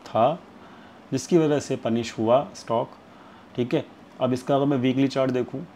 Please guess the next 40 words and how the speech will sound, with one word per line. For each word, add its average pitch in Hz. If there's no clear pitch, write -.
तो 127
आपको 117
दिखेगा 123
कि 139
भाई 131
यहाँ 110
पर 139
अब 143
बीस 123
दिन 135
का 135
मूविंग 127
एवरेज 131
आ 117
रहा 117
है, 147
वो 135
आ 113
रहा 127
है 147
उनतीस 127
सौ 160
सत्तर 131
के 113
आसपास, -
ठीक 117
है। 175
तो 110
थोड़ा 131
सा 123
तीस 127
चालीस 123
पॉइंट 120
का 120
मूवमेंट 113
और 117
है 131
ऐसा 127
कि 113
जो 110